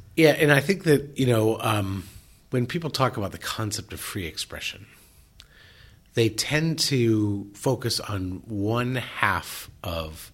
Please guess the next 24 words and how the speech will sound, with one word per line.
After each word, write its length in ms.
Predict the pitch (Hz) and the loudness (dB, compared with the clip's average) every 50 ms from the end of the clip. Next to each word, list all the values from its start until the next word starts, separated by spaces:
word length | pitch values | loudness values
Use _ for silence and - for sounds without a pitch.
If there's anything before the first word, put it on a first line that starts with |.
| - - | -16 -10
the 140 | 101 90 85 | -8 -8 -8
free 260 | - - 101 95 85 | -6 -6 -6 -6 -6
expression 460 | 80 - - - 90 90 - 87 82 | -6 -8 -6 -6 -4 -4 -4 -6 -8
conversation, 640 | - - 78 - 85 - - - - - - - - - - _ _ - - - - - _ - | -10 -12 -12 -10 -8 -8 -8 -8 -8 -12 -14 -14 -16 -20 -20 _ _ -20 -20 -20 -20 -20 _ -2
which 260 | 101 104 101 - - | -2 0 0 0 -2
is 560 | - - 104 101 98 95 92 90 - - - - - | -2 0 0 0 0 0 0 0 0 -2 -2 -6 -8
my 300 | - 101 101 101 101 101 | -6 -2 -2 0 0 0
right 260 | 101 101 98 95 92 - | 0 0 -2 -4 -4 -4
to 80 | - | -4
say 220 | - - 101 87 78 | -4 -4 -4 -6 -8
what 140 | 76 73 | -10 -12
I 80 | 71 69 | -14 -14
want. 360 | - - - - - - - - - - - - _ _ _ _ _ _ - - - - - - _ _ _ - - | -14 -16 -16 -16 -16 -18 -18 -18 -20 -20 -20 -20 _ _ _ _ _ _ -20 -20 -20 -20 -20 -20 _ _ _ -12 -2
There's 240 | 127 120 113 107 107 - | 0 0 0 0 0 2
actually, 480 | - 143 156 151 - - - 123 107 98 | 4 4 4 4 2 -2 0 0 0 0
if 120 | 92 - | -2 -2
you 120 | 101 95 95 | -4 -4 -4
look 200 | 98 95 - 98 | -4 -4 -6 -8
at 100 | 92 - - - | -10 -10 -2 4
all 460 | 156 170 180 180 175 175 165 165 156 | 6 8 8 10 10 8 8 6 4
the 100 | 135 120 | 2 0
foundational 960 | - - - 117 110 107 101 104 101 - - - 98 92 90 90 90 90 - - - - _ _ _ _ _ _ _ _ _ _ _ _ _ _ _ - _ _ | -2 0 0 0 0 0 0 0 0 0 -2 -2 -4 -4 -4 -4 -4 -6 -8 -12 -18 -20 _ _ _ _ _ _ _ _ _ _ _ _ _ _ _ -20 _ _
things 360 | - 147 147 143 139 123 107 | 8 8 10 10 8 6 4
about 300 | 110 98 92 87 87 | 4 2 0 -2 -4